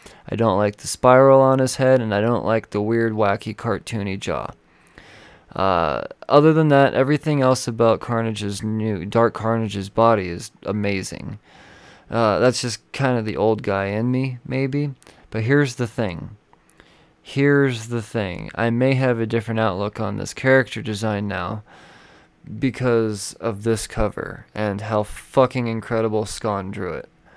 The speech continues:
It's, uh, I get a whole different, there's, I don't see cartooniness in this at all. Like, it, it, it's tended to be drawn.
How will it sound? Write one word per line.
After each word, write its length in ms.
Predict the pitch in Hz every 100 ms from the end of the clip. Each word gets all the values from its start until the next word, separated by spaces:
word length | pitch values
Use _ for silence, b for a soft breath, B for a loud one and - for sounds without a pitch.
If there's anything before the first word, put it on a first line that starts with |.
| b b b b b -
It's, 680 | 95 120 110 - - - -
uh, 220 | 104 107
I 120 | 113
get 160 | 120 123
a 80 | 107
whole 280 | 110 120 117
different, 500 | 117 110 107 - 113
there's, 140 | 127
I 140 | 117
don't 180 | 131 120
see 160 | - 131
cartooniness 1200 | - 117 113 - - 113 101 92 90 - - -
in 140 | 98
this 280 | 90 90 - -
at 160 | 95
all. 400 | 80 87 52 - -
Like, 300 | - 92 -
it, 180 | 95 82
it, 200 | - 95 -
it's 280 | - 104 -
tended 360 | - 117 110 98
to 60 |
be 160 | 87 85
drawn. 460 | 98 90 64 -